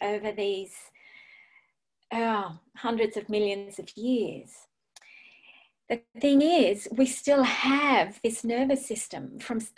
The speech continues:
this ancient nervous system, and it's the thing that keeps us alive.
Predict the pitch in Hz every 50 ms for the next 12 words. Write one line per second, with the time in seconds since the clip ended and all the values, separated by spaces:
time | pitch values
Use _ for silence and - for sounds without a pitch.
0 | - - 240 226 254 233 240 - - - 247 254 262 277 269 - - - 214 220
1 | 220 240 233 254 254 - 226 - - - 180 151 - - - - - - - -
2 | - - 233 226 226 - 262 269 294 285 - - - 320 320 - - 262 233 233
3 | 233 226 220 196 - - - - 220 220 - - 202 - - 190 196 202 196 208
4 | 226 220 190 - - 151 -